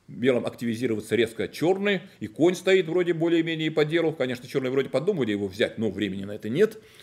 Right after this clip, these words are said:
Конь висит, слон подвисает где-то как-то. То есть, в общем, встречная игра. Ну, черные сыграли ладья Е восемь.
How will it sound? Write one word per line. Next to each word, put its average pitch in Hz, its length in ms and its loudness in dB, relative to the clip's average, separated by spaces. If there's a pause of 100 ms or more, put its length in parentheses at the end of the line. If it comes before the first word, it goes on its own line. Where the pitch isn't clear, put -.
Конь 143 240 4
висит, 190 600 -6
слон 147 400 2
подвисает 139 680 0
где-то 202 260 0
как-то. 196 380 -2 (340)
То 233 140 -4
есть, 240 100 -4
в 233 40 -2
общем, 226 500 -4
встречная 185 480 -2
игра. 107 280 2 (360)
Ну, 254 200 -6 (120)
черные 135 240 2
сыграли 120 240 4
ладья 110 320 4
Е 90 100 2
восемь. 95 380 -6